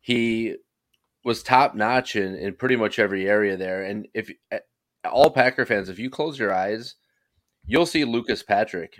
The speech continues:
because they're almost carbon copies of one another. I know that you meant Elgton Jenkins. I'm, I'm not putting him in that category yet, because Elgton Jenkins is obviously a top offensive lineman in the league. But if you look at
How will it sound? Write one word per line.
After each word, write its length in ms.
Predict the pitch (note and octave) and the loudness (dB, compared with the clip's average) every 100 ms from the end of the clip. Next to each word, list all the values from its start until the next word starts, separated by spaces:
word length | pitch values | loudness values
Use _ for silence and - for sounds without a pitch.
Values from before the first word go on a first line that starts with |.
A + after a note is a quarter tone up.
| _ | _
because 280 | G#2 B2 A2 | -6 -4 -2
they're 180 | A2+ - | -4 -2
almost 460 | A2+ A#2 B2+ B2+ - | 2 2 2 0 -2
carbon 400 | - A2+ G#2 G#2 | 0 0 0 -4
copies 480 | G#2 G2 G2 F#2+ F#2 | -4 -4 -4 -8 -10
of 120 | F2+ | -8
one 200 | F#2+ F#2+ | -10 -10
another. 320 | F#2 F2+ F2+ | -10 -8 -8
I 40 | G2 | -6
know 140 | G#2+ | -4
that 120 | G#2 | -4
you 100 | G#2 | -4
meant 240 | G#2+ G#2 - | -2 -4 -2
Elgton 320 | G#2 F2 F#2 | -2 -2 -6
Jenkins. 360 | G#2 G2 G#2+ - | -8 -6 -8 -6
I'm, 180 | A2+ A#2+ | -6 -4
I'm 100 | A#2+ | 0
not 220 | B2+ A#2+ | 2 2
putting 200 | - B2 | -2 -4
him 140 | A#2 G#2+ | -2 -4
in 60 | |
that 220 | G2 G2+ - | -4 -6 -6
category 500 | G#2+ G#2 G#2+ G#2+ G#2+ | -6 -4 -2 -2 0
yet, 240 | A2 A2 | 0 -2
because 260 | G#2+ G#2 F#2+ | -6 -8 -4
Elgton 260 | F#2 E2+ | -4 -6
Jenkins 380 | F#2 F#2 F#2+ F2+ | -10 -12 -12 -12
is 300 | F#2 F2+ - _ _ _ - - _ _ _ _ - | -12 -14 -16 _ _ _ -20 -20 _ _ _ _ 2
obviously 460 | G2+ G2+ G2 G#2 | 2 2 0 0
a 60 | F2+ | -2
top 420 | - F#2 F#2 - - _ - | -2 -4 -4 -8 -20 _ -4
offensive 400 | F#2 G2 F2+ F2+ | -2 -2 -6 -6
lineman 320 | F#2 F#2 F#2 | -4 -4 -6
in 120 | F2+ | -10
the 40 | F2 | -8
league. 440 | G2 G#2+ G2 F2+ | -6 -4 -6 -8
But 240 | G2 F2 - _ _ _ - | -4 -4 -6 _ _ _ -12
if 140 | G2 | -4
you 80 | A#2+ | -2
look 220 | A#2 - | 0 -2
at 180 | - | -2